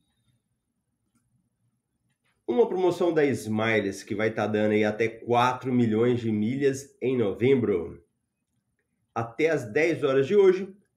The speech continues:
Clube Smiles oferece vinte e quatro mil milhas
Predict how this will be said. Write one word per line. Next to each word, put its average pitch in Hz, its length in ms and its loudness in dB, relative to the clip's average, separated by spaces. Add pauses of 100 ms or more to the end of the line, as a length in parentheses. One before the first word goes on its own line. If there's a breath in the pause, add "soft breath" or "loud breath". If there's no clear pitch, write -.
(320)
Clube 95 240 -6
Smiles 127 640 0
oferece 104 640 -4 (100)
vinte 190 320 -6
e 180 60 -6
quatro 110 420 -2
mil 139 200 0
milhas 147 520 0